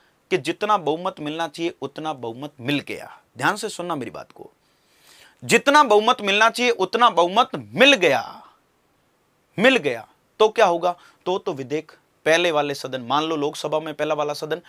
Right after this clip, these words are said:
तो लोकसभा से विधेयक क्या हो जाएगा? पारित। लेकिन आप एक प्रश्न मेरे सामने खड़ा ये भी कर लोगे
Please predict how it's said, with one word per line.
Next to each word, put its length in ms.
तो 60
लोकसभा 400
से 140
विधेयक 280
क्या 100
हो 80
जाएगा? 240
पारित। 460
लेकिन 300
आप 200
एक 120
प्रश्न 260
मेरे 140
सामने 300
खड़ा 240
ये 160
भी 120
कर 140
लोगे 280